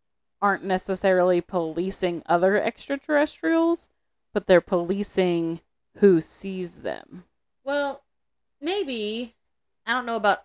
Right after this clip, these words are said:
Speaker 2: all movies that have Men in Black in 'em, but I know some of 'em I've seen, they're not necessarily, now the Men in Black franchise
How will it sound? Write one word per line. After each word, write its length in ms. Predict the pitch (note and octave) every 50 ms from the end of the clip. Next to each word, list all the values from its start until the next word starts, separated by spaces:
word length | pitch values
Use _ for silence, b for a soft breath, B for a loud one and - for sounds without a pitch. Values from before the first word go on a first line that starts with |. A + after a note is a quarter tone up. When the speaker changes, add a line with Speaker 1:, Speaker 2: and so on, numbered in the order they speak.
| _
Speaker 2:
all 280 | F#3+ G3 G#3+ A3 A3 A3
movies 520 | G#3 G3 F#3+ F#3 F3+ E3+ F3+ F3 E3+ E3
that 120 | - F3 E3
have 360 | F3 E3+ D#3+ D#3 D3+ D3 - _ _
Men 200 | - E3+ E3 D#3
in 100 | D3+ D3
Black 280 | C3+ - C#3+ B2+ B2+ - -
in 140 | C3+ - A2
'em, 180 | G#2 _ _ _ _ _ _ _ _ _ _ _ _
but 380 | G3 F#3+ F3+ E3+ E3+ D#3+ - - _ _ _ _ _ _ _ _ _ _ _ _ -
I 80 | G3
know 520 | G#3+ A3 A3 G#3 G#3 G#3 G3+ G3+ - - - _ _ _ _
some 240 | - - - C#4
of 80 | C#4+ C#4
'em 140 | C4 B3 A#3
I've 160 | G#3 F#3+ F#3+
seen, 500 | - - A3+ F#3+ F#3 F#3 F#3 F#3 F3+ F3+ - _ _ _ _ _ _ _ _ _ _ _ _ -
they're 140 | G#3+ G#3+
not 280 | G#3 G#3 G3+ G3+ G3 G3
necessarily, 580 | G3 F#3+ - - G3+ G3 G3 F3 - F3+ F3+ F#3 -
now 140 | G3+ G3 G3
the 80 | F#3 F#3
Men 220 | F#3 G3 G#3 G#3
in 100 | G3+ F#3
Black 320 | E3+ F#3+ F#3 E3+ E3+ - _
franchise 720 | - B3 B3+ B3 A#3 - G#3 F3 E3 D#3+ D#3 D#3 D#3 -